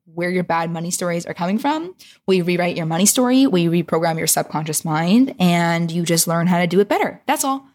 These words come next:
That's all. That's, like, that's it, man. So this is a formula I teach really in depth in Your Money Mindset.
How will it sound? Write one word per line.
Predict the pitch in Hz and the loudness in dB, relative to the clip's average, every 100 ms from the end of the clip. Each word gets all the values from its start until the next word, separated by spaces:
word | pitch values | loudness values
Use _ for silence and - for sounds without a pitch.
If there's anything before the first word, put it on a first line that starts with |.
| _ | _
That's | 214 240 | -4 -2
all. | 226 - | -4 -4
That's, | 185 196 | -4 -2
like, | 214 202 _ _ _ | -2 -4 _ _ _
that's | 196 196 | -6 -2
it, | 277 - | -2 -2
man. | 170 175 175 - - - | -4 -4 -8 -14 -20 -6
So | - 202 185 180 | -2 0 0 0
this | 214 220 | 0 0
is | 226 | -2
a | |
formula | 220 208 190 190 185 | -2 0 0 0 -2
I | 175 | -4
teach | 175 175 160 | -4 -6 -6
really | 180 165 165 180 | -8 -8 -4 0
in | 208 202 | 2 2
depth | 185 175 - | 0 -4 -2
in | 180 | -2
Your | 170 165 170 165 | 0 0 0 0
Money | 165 165 156 | -4 -6 -6
Mindset. | 156 151 147 - - | -6 -6 -4 -4 -6